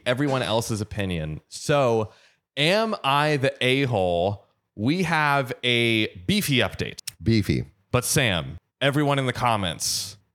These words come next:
Speaker 1: is O P the a-hole for basically abandoning her husband at the wedding <laughs> and maybe forever?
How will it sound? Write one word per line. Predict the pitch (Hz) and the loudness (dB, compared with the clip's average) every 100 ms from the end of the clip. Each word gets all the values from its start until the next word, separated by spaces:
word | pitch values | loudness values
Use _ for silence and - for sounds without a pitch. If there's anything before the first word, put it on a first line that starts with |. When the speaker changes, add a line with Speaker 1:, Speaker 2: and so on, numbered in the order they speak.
| - | -2
Speaker 1:
is | 151 - | -2 0
O | 156 | -2
P | 165 170 | 0 2
the | 156 | 2
a-hole | 143 165 143 110 107 120 | 2 2 2 2 2 0
for | - 127 113 110 | -2 0 2 2
basically | 104 95 131 131 131 127 127 117 107 - _ - | 2 0 0 0 -2 0 0 0 -2 -10 _ -12
abandoning | 123 135 127 117 117 117 107 | -2 0 0 0 -2 -2 -6
her | - 110 | -4 0
husband | 113 95 80 - - _ | 0 0 -8 -12 -18 _
at | 147 160 | -4 -2
the | 160 | 0
wedding | 147 147 85 73 - - | 0 0 -4 -6 -2 -2
<laughs> | - - - | -2 -8 -4
and | 135 | 0
maybe | 156 143 | 2 2
forever? | 131 147 131 90 73 | 0 0 0 -2 -10